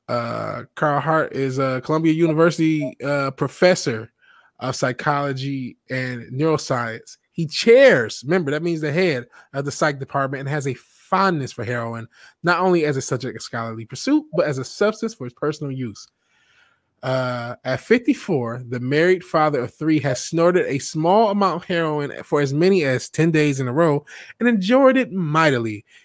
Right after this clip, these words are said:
Even as he, and he recalls in his new book, uh, The Drug Use for Grown-Ups, Chasing Liberty in the Land of Fear. Um, and Penguin Press is allowed to do this, but, I mean, there's a lot of books that get censored, but whatever. Um, he's experienced mild withdrawal symptoms, just mild from a little heroin,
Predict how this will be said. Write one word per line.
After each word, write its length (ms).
Even 260
as 160
he, 240
and 140
he 80
recalls 480
in 100
his 220
new 180
book, 480
uh, 80
The 100
Drug 500
Use 280
for 100
Grown-Ups, 580
Chasing 340
Liberty 380
in 80
the 60
Land 260
of 80
Fear. 420
Um, 340
and 140
Penguin 300
Press 280
is 100
allowed 320
to 80
do 140
this, 220
but, 140
I 100
mean, 160
there's 120
a 40
lot 120
of 80
books 160
that 100
get 120
censored, 340
but 60
whatever. 320
Um, 400
he's 320
experienced 480
mild 500
withdrawal 520
symptoms, 340
just 160
mild 420
from 180
a 20
little 160
heroin, 400